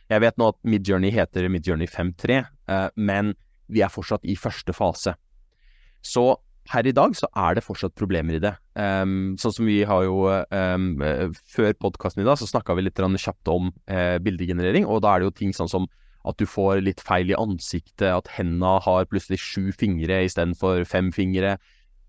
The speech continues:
Det er noe som uheldigvis skjer. Men hvis du regenererer bildet ditt, så, eh, mest sannsynlig så vil du få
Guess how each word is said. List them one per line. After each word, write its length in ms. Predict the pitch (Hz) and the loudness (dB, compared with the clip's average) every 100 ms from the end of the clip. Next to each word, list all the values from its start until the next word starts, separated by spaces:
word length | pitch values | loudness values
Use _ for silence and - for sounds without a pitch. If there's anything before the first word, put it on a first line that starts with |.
| _ | _
Det 140 | 113 117 | 0 2
er 240 | 101 98 | 2 2
noe 180 | 131 104 | 2 0
som 220 | - 107 - | 0 -2 -4
uheldigvis 640 | 127 - 87 92 101 - | -10 -6 -4 -2 -2 -2
skjer. 280 | - - 76 - - _ _ _ _ _ | -4 -4 -4 -8 -20 _ _ _ _ _
Men 380 | 110 104 147 208 - | 0 2 4 2 -2
hvis 160 | 120 | -6
du 100 | - | 0
regenererer 920 | 117 107 92 80 82 82 87 90 95 113 | 0 2 0 0 0 -2 -2 -2 -2 -2
bildet 260 | 120 87 | -2 0
ditt, 280 | 101 190 - _ _ | 2 2 -2 _ _
så, 480 | - - 110 113 - - - | -8 0 2 2 0 -6 -12
eh, 140 | 50 50 | -10 -2
mest 540 | 113 110 98 - - _ | 0 0 -2 -12 -20 _
sannsynlig 580 | - 120 - 92 98 143 | -2 0 0 0 0 0
så 80 | 110 | 0
vil 100 | 107 | -2
du 60 | |
få 320 | 110 - 92 | -2 -2 0